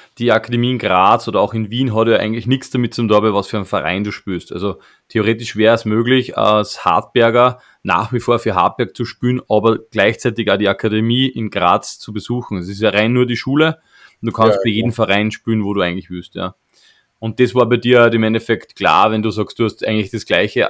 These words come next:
Speaker 1: ähm, Angebot auch in der Stadt, wo du lebst. Warum sollst du irgendwo anders hinfahren?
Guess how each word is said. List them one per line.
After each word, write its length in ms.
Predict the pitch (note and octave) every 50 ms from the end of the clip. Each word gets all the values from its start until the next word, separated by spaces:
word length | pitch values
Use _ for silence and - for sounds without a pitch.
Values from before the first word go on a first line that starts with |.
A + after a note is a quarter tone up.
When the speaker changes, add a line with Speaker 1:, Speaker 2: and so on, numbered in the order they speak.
| - -
Speaker 1:
ähm, 360 | A2 G#2 G#2 G#2 G#2 G2+ -
Angebot 460 | - F#2 G#2+ A#2+ A#2+ - A2+ A#2 A#2
auch 300 | - - G#2+ - - -
in 260 | - C3+ B2 A2+ G#2+
der 180 | - G#2 G#2 G#2
Stadt, 280 | - - A#2 A2+ A2+ -
wo 80 | A2+
du 120 | G#2 G#2 G#2+
lebst. 400 | F#2+ G2 A2 - - - - -
Warum 260 | G2+ G#2 F#2+ A2 A2+
sollst 300 | G#2 - A2+ G#2 - -
du 240 | A2+ G#2 G#2+ G#2 G2 -
irgendwo 280 | - A#2+ A2+ G#2+ G2
anders 200 | G2 G#2+ G#2+ -
hinfahren? 460 | - B2+ C#3 C3 - F#2+ G2 A2+ C3